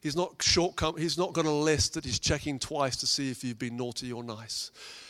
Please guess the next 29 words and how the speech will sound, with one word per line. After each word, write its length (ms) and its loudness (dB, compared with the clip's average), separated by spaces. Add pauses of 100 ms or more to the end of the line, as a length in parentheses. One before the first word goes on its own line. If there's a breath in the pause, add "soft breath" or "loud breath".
(760 loud breath)
He 100 2
sees 400 4
you 220 0
in 220 -2
Christ 400 -4
Jesus. 640 -8 (1800 soft breath)
And 80 -6
so 80 4
take 260 4
a 60 6
moment 360 4
and 120 -4
just 320 2
receive 680 0
his 200 -2
smile, 480 0
his 280 0
desire, 600 0 (280 loud breath)
and 100 -4
his 160 0
affection 720 0 (240 loud breath)
is 200 2
for 300 -2
you. 160 -6 (1400 soft breath)
You 300 4
are 220 4
his 180 0
happy 300 -2
thought. 340 -8